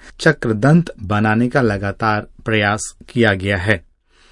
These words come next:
यह बहुधा सामाजिक संचार माध्यमों के क्षेत्र में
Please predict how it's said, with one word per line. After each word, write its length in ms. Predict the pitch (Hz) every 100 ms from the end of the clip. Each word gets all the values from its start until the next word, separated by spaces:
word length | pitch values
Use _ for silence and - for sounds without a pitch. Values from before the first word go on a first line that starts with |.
| _ -
यह 180 | 151 127
बहुधा 560 | 110 113 135 127 160 -
सामाजिक 640 | - 139 123 123 123 147 -
संचार 680 | - - 127 120 135 123 123
माध्यमों 580 | 110 104 92 127 139
के 140 | 156 202
क्षेत्र 440 | - - 113 120
में 160 | 117